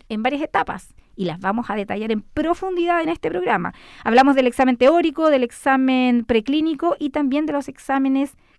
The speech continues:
clínicos. La Comisión de Reconocimiento y Revalidación de Título de Cirujano Dentista de nuestra Facultad de Odontología ha señalado que el examen teórico del segundo semestre del año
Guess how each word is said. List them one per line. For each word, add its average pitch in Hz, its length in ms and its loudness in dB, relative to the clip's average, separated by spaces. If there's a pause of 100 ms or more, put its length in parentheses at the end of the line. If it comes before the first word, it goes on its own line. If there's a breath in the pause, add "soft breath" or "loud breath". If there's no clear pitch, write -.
(160)
clínicos. 233 1000 2
La 208 340 0
Comisión 220 460 -2
de 285 300 2 (160)
Reconocimiento 302 680 -2
y 269 60 -2
Revalidación 262 600 -4 (280 loud breath)
de 240 140 4
Título 294 320 0
de 254 80 2
Cirujano 247 420 -2
Dentista 226 540 -4
de 208 100 -4
nuestra 302 420 -2
Facultad 349 440 -4
de 330 100 -6
Odontología 320 540 -6
ha 311 60 -4
señalado 320 460 -4 (360 soft breath)
que 262 100 2
el 254 80 2
examen 294 380 -4
teórico 269 520 -2 (400 loud breath)
del 226 200 -2
segundo 277 400 -6
semestre 311 760 -6
del 226 220 -6
año 254 420 -2